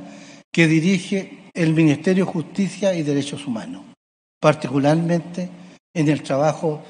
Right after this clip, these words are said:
de sus subcomisiones. En el ámbito internacional, el Poder Judicial ha mantenido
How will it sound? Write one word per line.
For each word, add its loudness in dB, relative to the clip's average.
de -2
sus -6
subcomisiones. -8
En 6
el 8
ámbito 8
internacional, 2
el 4
Poder 6
Judicial 4
ha 8
mantenido 6